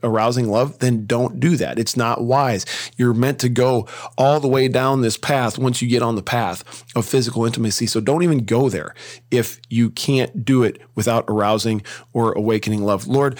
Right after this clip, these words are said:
would you help us to teach people about your gift of sex in a way that is more effective,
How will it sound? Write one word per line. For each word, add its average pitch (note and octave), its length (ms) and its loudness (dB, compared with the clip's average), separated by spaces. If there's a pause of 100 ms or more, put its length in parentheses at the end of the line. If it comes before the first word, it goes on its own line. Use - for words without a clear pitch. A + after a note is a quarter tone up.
(220)
would C#3+ 100 2
you F#3+ 140 2
help D3 360 -2 (400)
us B2 360 0 (280)
to B2 120 -2
teach - 560 -2 (480)
people B2 520 0 (440)
about A#2 400 0
your A#2 460 0 (540)
gift C3 360 0
of G2+ 120 -2
sex - 540 -2 (120)
in A#2+ 120 0
a A2 40 0
way A2 280 2
that G#2 160 -2
is F#2+ 280 -2 (240)
more A#2+ 220 2
effective, A2+ 680 -2